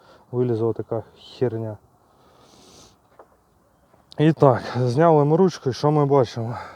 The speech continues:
Зі сторони цього отвору бачимо, оцей тросик у нас іде, який, е, з внутрішньої ручки йде. Ось. Спочатку,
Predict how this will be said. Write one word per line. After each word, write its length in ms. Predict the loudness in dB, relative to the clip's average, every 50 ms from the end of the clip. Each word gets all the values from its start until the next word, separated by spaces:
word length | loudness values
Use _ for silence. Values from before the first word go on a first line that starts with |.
| -18 -14
Зі 200 | -14 -12 -12 -12
сторони 520 | -12 -10 -8 -6 -6 -6 -6 -6 -6 -8 -10 -14 _ _ _ -16 -10
цього 340 | -8 -6 -6 -4 -2 -2
отвору 400 | -2 -2 -2 -4 -6 -6 -6 -8 -10 _ _ _ _ _ _ _ _ _ _ _ _ _ _
бачимо, 400 | -6 -4 -4 -4 -4 -6 -8 -8
оцей 220 | -8 -8 -8 -10 -8
тросик 400 | -6 -4 -4 -4 -6 -8 -16 -18
у 60 | -16 -14
нас 260 | -14 -14 -16 -18 _ _ _ _ _ _
іде, 420 | -14 -10 -6 -6 -6 -6 -6 -8 -10
який, 360 | -12 -12 _ -16 -16 -16 -16 _ _ _ _ _ _ _ _ _ _ _ _ _ _ _ _ -14
е, 400 | -10 -8 -8 -8 -6 -6 -8 -8
з 360 | -10 -12 -16 -20 -20 -20 -20 -20 -20 _ _ -12
внутрішньої 480 | -10 -8 -8 -8 -8 -10 -12 -10 -8
ручки 320 | -8 -8 -10 -10 -12 -14 -14
йде. 180 | -14 -14 -14 -18 _ _ _ _ _ _ _ _ _ -20 -20
Ось. 180 | -20 -20 -20 _ _ _ _ _ _ _ _ _ _ _
Спочатку, 760 | _ _ -8 -8 -4 0 0 0 0 0 -2 -4 -4 -4 -4